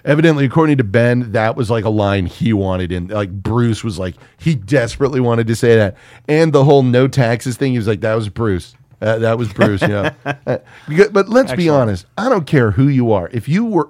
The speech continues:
Speaker 1: able to ask the government for one thing, and someone told you, "Never having to pay taxes again, ever," is on the table.
Speaker 2: Yeah, I'd go with that.
Speaker 1: That's probably what you're gonna go with.
Speaker 2: Yeah. Absolutely.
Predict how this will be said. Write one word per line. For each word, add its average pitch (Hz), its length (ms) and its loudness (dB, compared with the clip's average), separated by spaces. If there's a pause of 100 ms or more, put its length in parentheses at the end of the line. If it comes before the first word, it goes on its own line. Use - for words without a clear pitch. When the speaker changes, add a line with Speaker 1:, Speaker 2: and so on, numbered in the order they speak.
Speaker 1:
able 135 240 0
to 120 160 -6
ask 113 240 -4
the 123 80 -4
government 107 440 -2
for 95 160 -4
one 123 440 0
thing, 104 420 -4 (480)
and 131 160 0
someone 165 220 2
told 143 260 2
you, 104 140 -2 (180)
"Never 98 360 0
having 113 200 0
to 107 60 -4
pay 107 180 -2
taxes 95 460 -4
again, 95 280 -8 (160)
ever," 98 440 -4 (180)
is 127 160 0
on 117 180 2
the 107 80 0
table. 110 540 -2 (260)
Speaker 2:
Yeah, 131 140 0
I'd 117 100 -4
go 104 100 -10
with 85 100 -18
that. 82 180 -14
Speaker 1:
That's 139 180 2
probably 127 320 2
what 107 200 0
you're 98 80 -6
gonna 95 180 -4
go 90 160 -4
with. 73 260 -14 (140)
Speaker 2:
Yeah. 82 160 -16 (1600)
Absolutely. 165 460 -10